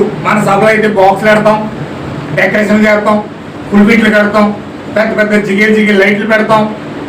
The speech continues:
ఆ ఆటోలు, ఆటోలు పెట్టి మైక్ సిస్టమ్ పెట్టి పలానా చోట సభలు జరుగుతున్నాయి రండి అని ఆహ్వానిస్తాం. చాలా జరుగుతాయి మనం సభలు పెడితే. కానీ యేసుక్రీస్తుకి అడ్వర్టైజ్‌మెంట్ ఏం లేదు, యేసుక్రీస్తుకి అడ్వర్టైజ్‌మెంట్ లేదు,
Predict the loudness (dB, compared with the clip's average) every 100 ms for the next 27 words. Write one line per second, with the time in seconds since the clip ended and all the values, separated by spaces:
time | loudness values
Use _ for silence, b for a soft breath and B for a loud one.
0 | -12 -6 -2 2 4 4 4 2 -2 -2
1 | 0 0 0 2 2 0 -2 -4 -4 -2
2 | -2 -2 -4 -2 -2 0 -2 -2 0 0
3 | 2 2 2 2 2 2 2 2 0 -4
4 | -10 -6 -2 0 2 2 0 0 0 0
5 | 0 0 0 0 0 0 0 0 0 0
6 | -4 -6 -8 -8 -4 -2 0 0 0 0
7 | 0 2 0 0 0 0 2 2 2 2
8 | -2 -8 -8 -8 -8 -10 -8 -2 0 2
9 | 2 2 -2 -4 -2 0 0 2 0 0
10 | 0 2 2 2 2 2 0 -4 -10 -10
11 | -10 -10 -10 -10 -10 -10 -10 -12 -10 -4
12 | -2 0 0 0 0 0 0 2 2 4
13 | 2 2 2